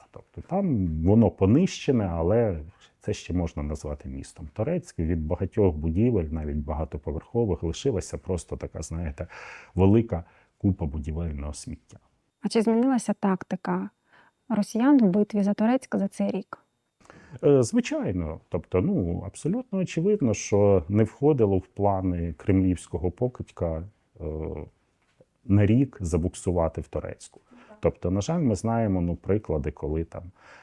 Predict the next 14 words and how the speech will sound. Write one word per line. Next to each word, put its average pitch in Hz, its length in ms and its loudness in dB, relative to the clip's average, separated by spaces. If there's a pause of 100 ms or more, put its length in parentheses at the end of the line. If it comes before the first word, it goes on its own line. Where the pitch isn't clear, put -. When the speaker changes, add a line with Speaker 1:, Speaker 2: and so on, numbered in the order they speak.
(120)
Speaker 1:
ворог 90 380 2
окуповував 82 720 0 (300)
міста 85 420 -2
співмірні 80 640 -4
з - 80 -12
Торецьком 85 580 -4
там - 220 -10 (380)
протягом 78 460 -6
кількох 78 520 -10
днів. 78 180 -10 (260)
Так. - 140 -20 (760)
І, 101 140 4 (580)
і, 98 180 4 (320)
м, 95 480 4